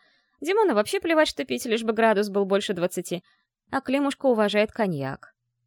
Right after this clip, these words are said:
От шока Алиса на время потеряла дар речи. Мало того, что здесь пьют даже девушки, так еще и «Что?» — спросила Даша.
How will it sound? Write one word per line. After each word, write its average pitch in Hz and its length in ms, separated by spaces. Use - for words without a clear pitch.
От 196 180
шока 202 380
Алиса 226 400
на 226 160
время 175 260
потеряла 170 560
дар 147 260
речи. 135 460
Мало 233 320
того, 233 260
что 226 200
здесь 202 260
пьют 202 340
даже 175 300
девушки, 165 600
так - 240
еще 147 300
и 135 300
«Что?» — 269 640
спросила 170 540
Даша. 135 380